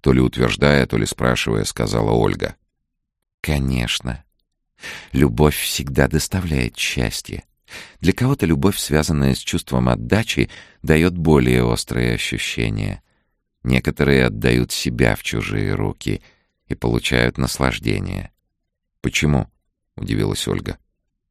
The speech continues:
«Я думаю, что это один из вселенских законов. Отдача и получение, страдание и наслаждение. Только вместе они дают гармонию».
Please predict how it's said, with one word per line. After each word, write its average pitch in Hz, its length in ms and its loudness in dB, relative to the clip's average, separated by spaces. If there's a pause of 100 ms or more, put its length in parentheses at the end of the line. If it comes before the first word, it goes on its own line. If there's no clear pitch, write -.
(160)
«Я 110 220 2
думаю, 98 460 4
что - 200 -2
это 82 240 0
один 76 340 0
из - 120 -4
вселенских 71 680 0
законов. 57 720 -2 (500)
Отдача 101 800 0 (380)
и - 60 -4
получение, 53 920 -2 (260)
страдание 69 920 2 (400)
и 67 100 0
наслаждение. 60 1120 -2 (540)
Только 82 300 2
вместе 90 520 2
они 53 180 -2
дают 53 360 0
гармонию». 52 640 -2